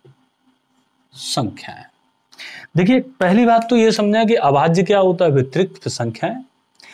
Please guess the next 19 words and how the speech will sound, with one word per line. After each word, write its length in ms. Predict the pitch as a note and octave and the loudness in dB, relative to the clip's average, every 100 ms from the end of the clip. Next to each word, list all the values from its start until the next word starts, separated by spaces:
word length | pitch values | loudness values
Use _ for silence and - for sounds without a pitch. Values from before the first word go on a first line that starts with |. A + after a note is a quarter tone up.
| - _ - | -20 _ -4
त्रिक 180 | A3 G#3+ | -2 2
माने 200 | G3+ A3 | 2 0
तीन 220 | A3+ A3 | 0 0
संख्याएं 400 | A3 G#3 G3 G#3 | 0 -2 0 0
होना 220 | G3+ G3 | 2 2
चाहिए, 340 | G#3 A3 A3 A3 - _ _ _ _ _ _ _ _ _ | 0 -2 -2 -4 -10 _ _ _ _ _ _ _ _ _
ठीक 240 | G3 F#3+ | -6 -6
है, 80 | A#3 _ _ _ _ _ - | -14 _ _ _ _ _ -4
जो 100 | D#3 | -4
पाइथागोरस 800 | D#3+ E3+ F3 G#3+ G#3 G#3 G#3+ - - - - _ _ _ | -2 -2 -2 0 2 2 0 -4 -6 -8 -12 _ _ _
थ्योरम 320 | - D#3 F#3 | -2 0 0
का 120 | F#3+ F#3+ | 0 0
पालन 300 | F3+ F#3 F#3 | 0 0 0
करते 280 | F3 F3 | -4 -2
हो। 180 | F#3+ F#3 A3+ _ _ _ _ _ _ _ _ _ _ _ _ _ _ _ _ _ _ _ _ - | -6 -6 -12 _ _ _ _ _ _ _ _ _ _ _ _ _ _ _ _ _ _ _ _ -2
अभाज्य 380 | C#3+ D3+ E3+ F#3 | 0 2 2 2
क्या 140 | G3+ | 2
होती 320 | G3 F#3 G3+ | 2 2 0
हैं, 140 | G3 | -2